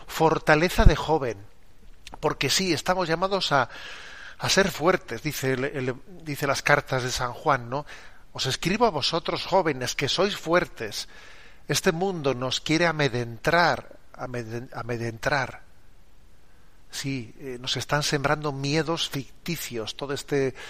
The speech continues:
todo esto que se está originando en torno a la pandemia, yo creo que está siendo manipulado para inducirnos miedos, para que así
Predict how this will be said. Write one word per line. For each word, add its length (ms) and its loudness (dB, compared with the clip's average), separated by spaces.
todo 160 -4
esto 240 0
que 80 -6
se 60 -2
está 180 4
originando 800 -2
en 100 -4
torno 280 0
a 40 4
la 140 2
pandemia, 480 0
yo 140 0
creo 160 0
que 80 -2
está 180 -4
siendo 300 -2
manipulado 1160 2
para 400 4
inducirnos 680 -2
miedos, 680 -2
para 220 -2
que 120 -6
así 480 0